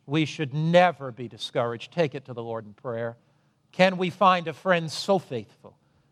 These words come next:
who will all our sorrows share? Jesus knows our every weakness. Take it to the Lord in prayer. There are three things about the friendship of Jesus I want to share you, with you tonight.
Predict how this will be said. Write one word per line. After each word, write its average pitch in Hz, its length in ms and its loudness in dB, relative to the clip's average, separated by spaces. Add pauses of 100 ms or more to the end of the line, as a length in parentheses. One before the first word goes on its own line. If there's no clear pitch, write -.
(120)
who 226 200 0
will 190 300 4
all 262 280 6
our 254 140 -2
sorrows 139 640 -2
share? 110 500 -14 (540)
Jesus 165 640 0
knows 170 400 0
our 156 120 -4
every 151 220 -6
weakness. 139 540 -10
Take 147 320 -10
it 120 100 -20
to 127 60 -20
the 117 100 -14
Lord 117 240 -6
in 107 80 -18
prayer. 131 480 -6 (340)
There 208 100 6
are 165 40 4
three 233 220 0
things 175 400 0
about 156 260 4
the 143 60 -12
friendship 175 420 -2
of 151 80 -6
Jesus 139 400 -4
I 156 40 -4
want 135 100 -2
to 131 40 -6
share 139 220 -4
you, 127 140 -6 (100)
with 139 160 -10
you 131 80 -10
tonight. 131 400 -6